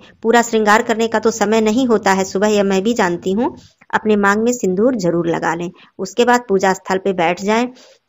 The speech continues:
अपने आप को जल छिड़क कर पवित्र कर लें, गायत्री मंत्र बोलकर पवित्र कर लें। अब बात आती है भगवान जी को स्नान कराने की। जितनी भी सभी देवी देवताओं की तस्वीर है या मूर्ति है, तो प्रतिदिन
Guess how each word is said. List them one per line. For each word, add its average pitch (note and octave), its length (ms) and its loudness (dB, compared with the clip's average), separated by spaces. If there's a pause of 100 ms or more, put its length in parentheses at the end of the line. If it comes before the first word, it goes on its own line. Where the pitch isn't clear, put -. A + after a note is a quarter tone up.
(120)
अपने B3 260 2
आप A#3+ 240 2
को C4 240 4 (340)
जल B3+ 440 2
छिड़क A#3+ 340 2
कर B3+ 140 2
पवित्र A3+ 440 2
कर A#3+ 180 0
लें, B3 200 2
गायत्री F#3+ 340 2
मंत्र G#3+ 240 0
बोलकर G3+ 340 0
पवित्र F#3+ 400 0
कर A#3 160 2
लें। C4 200 0 (300)
अब G3 100 0
बात B3 260 4
आती B3 300 0
है C4 180 2 (260)
भगवान G#3+ 360 2
जी B3 120 2
को B3+ 260 2
स्नान F#3+ 340 0
कराने F3+ 360 -2
की। F#3+ 140 -2
जितनी A3 340 0
भी C#4 120 2
सभी B3 280 0
देवी A3+ 260 6
देवताओं G#3 480 4
की G#3+ 140 -2
तस्वीर G3+ 500 0
है G3+ 220 2
या F#3 100 2
मूर्ति F3+ 500 -2
है, A3 200 2 (300)
तो A#3+ 80 -2
प्रतिदिन B3 500 0